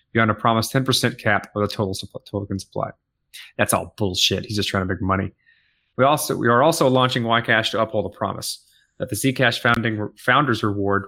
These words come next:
will be forever capped at two point one million coins that we fear will come under increasing pressure between now and the expiration of the Founders Reward in t-, October twenty twenty. Uh, Liu wrote that in a forum post. Since then,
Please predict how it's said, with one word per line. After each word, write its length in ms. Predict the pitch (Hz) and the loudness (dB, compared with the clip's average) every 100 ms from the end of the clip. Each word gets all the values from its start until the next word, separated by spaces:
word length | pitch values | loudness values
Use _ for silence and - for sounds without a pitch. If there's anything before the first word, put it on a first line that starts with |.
| - | -6
will 220 | 110 107 110 | -6 -6 -2
be 120 | 113 | -2
forever 600 | 110 - 110 131 135 131 | 0 -2 -2 2 4 2
capped 360 | 127 - 113 - | 0 0 0 0
at 140 | 113 | -6
two 160 | - 123 | -4 -6
point 300 | - 117 104 | 0 -2 0
one 180 | 107 101 | 0 0
million 280 | 98 95 92 | 0 -2 -6
coins 540 | - 95 95 - - - - _ _ _ - | -4 -4 -4 -6 -12 -20 -20 _ _ _ -6
that 120 | 113 120 | -4 0
we 80 | 127 | 0
fear 300 | 127 113 101 | 2 2 2
will 100 | 98 | 0
come 220 | 117 107 | 0 2
under 200 | 104 101 | 2 0
increasing 380 | 101 139 117 104 | 0 0 0 0
pressure 320 | 110 - 101 | 0 0 -2
between 340 | 101 107 98 | -4 -4 -2
now 280 | 104 107 107 | 2 2 4
and 80 | 104 | 2
the 40 | |
expiration 480 | 107 - 104 101 104 | 0 2 2 2 0
of 40 | |
the 100 | 95 | -4
Founders 320 | 107 98 95 101 | 0 -2 -2 -2
Reward 320 | 98 95 - - | -2 -2 -6 -14
in 60 | 123 | -16
t-, 60 | - | -6
October 300 | 101 117 98 | -4 -2 -4
twenty 240 | - 110 95 | -4 -4 -4
twenty. 300 | - 101 - _ _ _ _ _ _ _ _ _ _ - | -6 -12 -12 _ _ _ _ _ _ _ _ _ _ -8
Uh, 140 | 104 | -6
Liu 220 | 98 98 101 | -4 -2 0
wrote 260 | 104 98 | 2 0
that 220 | 101 98 | 0 0
in 80 | 104 | 0
a 60 | 101 | -8
forum 440 | - - 104 95 | -10 -4 -2 -2
post. 460 | 98 101 - - - _ _ _ _ _ _ _ _ _ _ _ _ _ _ _ - | -4 -6 -4 -8 -10 _ _ _ _ _ _ _ _ _ _ _ _ _ _ _ -6
Since 320 | - 196 - | 0 0 2
then, 340 | 107 98 120 | 2 2 -2